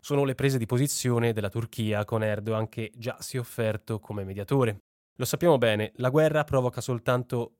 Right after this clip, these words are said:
morte e distruzione. Perciò se è vero che non ha senso schierarsi senza se e senza ma con Israele o Hamas,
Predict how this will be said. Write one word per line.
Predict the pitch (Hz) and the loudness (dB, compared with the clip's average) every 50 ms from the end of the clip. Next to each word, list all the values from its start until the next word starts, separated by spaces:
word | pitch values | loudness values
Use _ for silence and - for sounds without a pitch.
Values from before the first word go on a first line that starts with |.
| _ | _
morte | - 131 139 143 143 - - 139 117 | -2 2 2 2 2 0 -4 -6 -4
e | 107 113 | -4 -4
distruzione. | 107 107 - - 113 104 - - - 110 98 90 92 95 98 - _ _ _ | -4 -4 -4 -4 -6 -6 -6 -6 -6 -6 -6 -6 -8 -10 -12 -12 _ _ _
Perciò | - - 120 - 151 135 | -6 -4 -2 0 0 0
se | - - 135 | 0 0 0
è | 123 | 0
vero | 117 131 139 123 120 120 - _ | 2 0 0 0 0 -2 -6 _
che | - - 120 113 - _ _ - | -10 -10 -10 -10 -10 _ _ -8
non | 110 110 | -4 -4
ha | 117 110 | -2 -2
senso | - - - 117 107 104 101 - - 101 | -2 0 0 2 0 0 -2 -4 -8 -10
schierarsi | - - - 110 107 104 101 - - 113 104 | -8 -6 -4 -4 -2 -4 -4 -6 -8 -10 -8
senza | - - 127 120 - 110 | -4 -4 -4 -4 -4 -6
se | - - 131 | -6 -4 -6
e | 113 | -6
senza | - - 113 104 - 113 | -4 -6 -8 -6 -4 -4
ma | 113 117 117 110 | -2 -2 -4 -4
con | - - 113 | -6 -6 -6
Israele | 110 104 107 113 117 117 110 110 | -6 -4 -4 -2 -2 -2 -2 -2
o | 113 | -4
Hamas, | 117 107 95 92 - - - - 117 113 | -4 -4 -6 -8 -8 -8 -6 -6 -6 -6